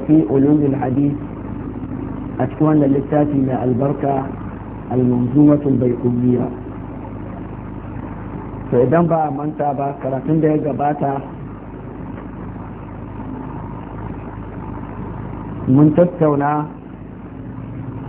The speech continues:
akan hadithu da'if, inda mun ka bada ta'arif akan hadithu da'if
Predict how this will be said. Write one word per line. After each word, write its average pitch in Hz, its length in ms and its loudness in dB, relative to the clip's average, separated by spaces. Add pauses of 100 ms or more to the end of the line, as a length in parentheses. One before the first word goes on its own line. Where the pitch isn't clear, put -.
(1300)
akan 143 480 0 (1700)
hadithu 143 440 4 (120)
da'if, 151 400 4 (1800)
inda 151 160 6
mun 151 160 4
ka 156 80 0
bada 143 320 2
ta'arif 131 560 4 (480)
akan 135 320 0
hadithu 135 480 0
da'if 127 400 0